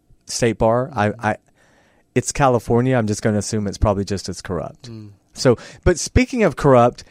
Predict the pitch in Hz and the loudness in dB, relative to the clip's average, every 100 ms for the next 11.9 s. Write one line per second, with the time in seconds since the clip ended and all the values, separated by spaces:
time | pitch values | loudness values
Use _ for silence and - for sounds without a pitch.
0 | _ _ _ 131 139 139 165 196 185 165 | _ _ _ 0 0 4 4 4 4 2
1 | 165 147 127 113 117 120 107 127 - 123 | 2 4 2 2 0 0 2 0 2 2
2 | 123 113 - - - _ _ - 120 - | 2 2 -4 -12 -16 _ _ -2 0 0
3 | 117 113 107 117 107 104 - - 120 113 | 0 -4 -4 -4 -4 -6 -8 -2 0 2
4 | 101 95 - - 107 101 101 101 - _ | 2 0 -2 -2 0 2 2 0 -4 _
5 | - 107 113 107 - 127 123 123 117 104 | -8 0 2 2 2 2 4 2 0 0
6 | 110 107 107 98 95 107 104 107 101 98 | 2 2 0 -2 2 2 2 0 0 -2
7 | 90 104 98 92 87 - 143 127 143 117 | -2 -4 -2 -4 -6 -8 -10 -8 -6 0
8 | 120 113 - 117 107 120 120 117 131 135 | 0 0 -2 -6 -6 -8 -8 -2 2 2
9 | 120 117 - 113 123 113 107 113 110 117 | 2 -2 -6 -2 2 4 2 -4 0 2
10 | 110 104 120 131 135 - 127 127 123 117 | 2 0 4 4 4 2 2 2 0 0
11 | 110 107 117 110 110 - 117 110 104 | 0 -2 -2 0 -2 -2 0 0 -2